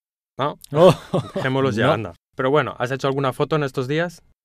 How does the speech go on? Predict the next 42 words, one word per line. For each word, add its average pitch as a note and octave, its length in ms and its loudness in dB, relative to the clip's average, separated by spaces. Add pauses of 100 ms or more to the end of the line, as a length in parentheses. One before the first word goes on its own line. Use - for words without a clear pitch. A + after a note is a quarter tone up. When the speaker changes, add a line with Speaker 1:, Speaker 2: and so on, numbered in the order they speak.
(140)
Speaker 2:
Sí, - 440 -6
he G2+ 200 -4
hecho A2+ 180 -6
las A#2 200 -2
fotos, D#3 600 -2
he G#2+ 160 -4
practicado G#2+ 520 -2
mucho, D#3+ 580 0
como A2 220 -4
tú A2 100 -6
me G#2+ 80 -2
enseñaste. F#2 680 -10 (800)
He A#2 60 -8
intentado A2+ 480 -2
concebir A2 480 -4
mis G#2 220 -4
fotos C#3 440 -2
no A2+ 140 -2
solo A2 220 -4
teniendo G#2+ 400 -2
en G2+ 140 -4
cuenta G2 520 -6
al F2+ 140 -12
sujeto F#2+ 460 -10
que G2 120 -10
tenía G2 320 -6
delante, C3+ 480 -2
sino A#2+ 280 -6
también G#2+ 600 -4 (180)
basándome B2 560 0
en A#2+ 80 0
las A2 140 -4
formas B2 360 -2
y A#2 40 -6
los G2 160 -8
colores, F#2 360 -10
justo C3 360 -8
como B2+ 220 0
tú B2+ 160 -2
me B2+ 140 -2
has G#2 120 -8
enseñado. E2+ 540 -10